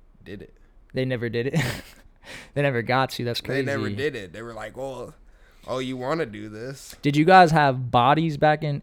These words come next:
Speaker 2: in K C? You know what that is?
Speaker 1: Like, niggas you done slept?
Speaker 2: Nah, you, nah, well, it'd be like, you'd be, like, sitting in, like, class with one of your homies, and you say,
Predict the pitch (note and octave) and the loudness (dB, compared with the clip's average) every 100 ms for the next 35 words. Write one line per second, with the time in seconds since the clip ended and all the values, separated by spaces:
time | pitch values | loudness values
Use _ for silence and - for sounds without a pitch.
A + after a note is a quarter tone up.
0 | - C3+ C#3 C#3+ - F3+ F#3 - _ - | -8 -6 0 0 0 -2 -2 -4 _ -20
1 | _ - C3+ C3+ C#3 C#3 D3 D3 - - | _ -6 -4 0 0 0 -2 -6 -14 -20
2 | _ - - - G2 G2 G#2+ A#2+ A2 G2 | _ -20 -20 -18 -16 -14 -16 -16 -16 -18
3 | - - G#2+ B2 - _ _ - B2+ A#2+ | -18 -16 -16 -16 -20 _ _ -6 -4 -2
4 | - A2 - C#3 D3 D3 D#3+ D3 C#3+ D3+ | -4 -4 -8 -6 -6 0 4 4 4 2
5 | D3 E3+ D#3 C#3 - - - - - _ | 2 2 4 2 -2 -14 -20 -20 -20 _
6 | _ - C#3+ D3 C3+ A#2+ D3 C3 B2+ B2 | _ -4 0 0 0 -4 -6 -6 -6 -6
7 | A#2 A2 - - - - C3 B2+ B2 B2+ | -6 -8 -10 -20 -16 -2 0 2 0 -4
8 | A#2+ B2+ B2 A#2 C3+ C3 A#2+ A2+ - _ | -6 -4 -4 -4 -4 -4 -6 -8 -12 _
9 | A#2+ B2 A2 B2 A#2 A2+ | -8 -6 -4 -4 -4 -6